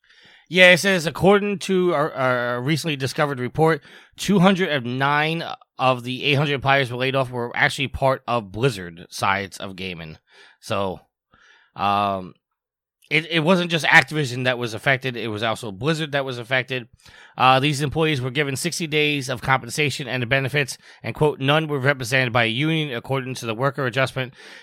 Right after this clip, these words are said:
and retraining notification filed by the state of Blizzard on February twelfth.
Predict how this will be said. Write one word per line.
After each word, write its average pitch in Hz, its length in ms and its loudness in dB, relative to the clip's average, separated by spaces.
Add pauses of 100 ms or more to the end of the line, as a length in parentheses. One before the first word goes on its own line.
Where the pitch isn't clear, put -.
and 131 220 0
retraining 151 540 0
notification 131 600 -2
filed 131 280 4
by 123 80 -2
the 113 80 -4
state 156 220 0
of 131 60 -2
Blizzard 127 320 -2
on 113 360 -2
February 113 560 -4
twelfth. - 580 -8